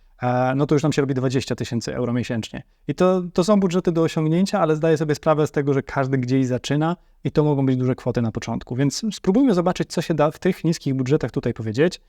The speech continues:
E, strategia ustalania stawek to jest manualne C P C z góry na dół, natomiast większość z tych kampanii ma włączony ulepszony C P C, który w kampaniach klasycznych produktowych na ten moment w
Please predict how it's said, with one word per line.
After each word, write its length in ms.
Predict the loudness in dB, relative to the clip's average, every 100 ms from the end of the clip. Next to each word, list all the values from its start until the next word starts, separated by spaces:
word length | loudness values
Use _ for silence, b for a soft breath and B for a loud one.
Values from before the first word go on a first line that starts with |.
| _ _ _ -4
E, 340 | -2 0 -2
strategia 420 | 0 2 4 2
ustalania 340 | 2 0 0 0
stawek 300 | 2 0 2
to 80 |
jest 140 | -2 2
manualne 560 | 2 2 2 2 2
C 140 | -2 -4
P 120 | -4
C 140 | -2
z 60 | -4
góry 240 | -2 -2
na 140 | 0 0
dół, 240 | 2 2
natomiast 520 | 2 0 -2 -2 -4
większość 300 | -2 0 -2
z 40 | -4
tych 120 | -4
kampanii 380 | -2 -2 0 0
ma 100 | 0
włączony 400 | -2 -2 -2 -2
ulepszony 480 | 0 0 0 0 0
C 140 | 0
P 120 | -4
C, 160 | -2 -4
który 320 | -2 -2 -2
w 100 | -2
kampaniach 480 | -2 0 0 -2 -4 -8
klasycznych 600 | -2 0 2 0 -2 -2 -2
produktowych 520 | -2 -2 -2 -2 0
na 160 | -2
ten 160 | 0 0
moment 420 | 0 2 2 0 -4 _ -20 _
w 180 | 0